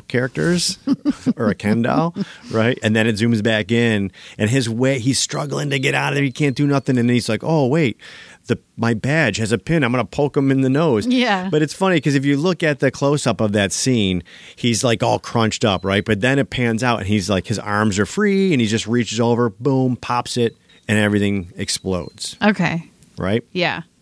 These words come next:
Speaker 1: And so, um, at this point, the ship has started to, I think, take off, and the cops are all coming to the carnival. They get away, and, uh, let me let the dog out.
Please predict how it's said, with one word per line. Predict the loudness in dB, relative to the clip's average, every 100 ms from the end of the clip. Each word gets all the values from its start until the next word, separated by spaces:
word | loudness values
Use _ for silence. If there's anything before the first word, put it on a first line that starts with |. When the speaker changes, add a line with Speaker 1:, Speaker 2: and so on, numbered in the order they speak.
| _ -14 -2
Speaker 1:
And | 0 0
so, | 0 2 4 2 -2 -12 -18 -4
um, | 0 2 2 0 -2 -4
at | -2
this | -2 -2
point, | 0 2 2 -2 -12 _ _ -6
the | 0
ship | 0 0 0 0
has | 0 0 -2 -8 -4
started | 0 0 0
to, | -6 -10
I | -10
think, | -6 -6
take | -2 -2 2
off, | 2 4 2 0
and | -4
the |
cops | -4 -2 0 0 -2
are |
all | 0 0
coming | -2 -2 0
to | -2
the | -6
carnival. | -4 -2 0 0 0 0 0 -2 -10 -20 -12
They | -2 -2
get | 0 0
away, | 2 0 2 2 0 -4 _ -20 _ -4
and, | 0 0 0
uh, | 2 2 0 -4 -16 _ -6 -2 -2 -6 -16 -6
let | -4
me | -2 -4 -10 -12
let | -12
the | -2
dog | 0 2
out. | 2 0